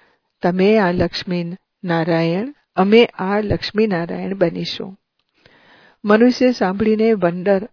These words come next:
અર્થાત આશ્ચર્ય ખાશે. "અમે પોતાની હેડ ઓફિસમાં જઈએ છીએ."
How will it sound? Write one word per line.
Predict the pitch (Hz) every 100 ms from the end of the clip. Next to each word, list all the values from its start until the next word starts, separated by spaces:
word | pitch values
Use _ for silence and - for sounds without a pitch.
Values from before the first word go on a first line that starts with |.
| -
અર્થાત | 175 - 202 185 - - -
આશ્ચર્ય | 175 - - 180 175 196
ખાશે. | - - 170 - - 190 - _ _ _ _ _ _ _ _ _ _ -
"અમે | 190 233
પોતાની | 240 196 202 220 214 226
હેડ | 208 185 190
ઓફિસમાં | 180 - 190 - 190
જઈએ | 190 175 196 185
છીએ." | - - 180 190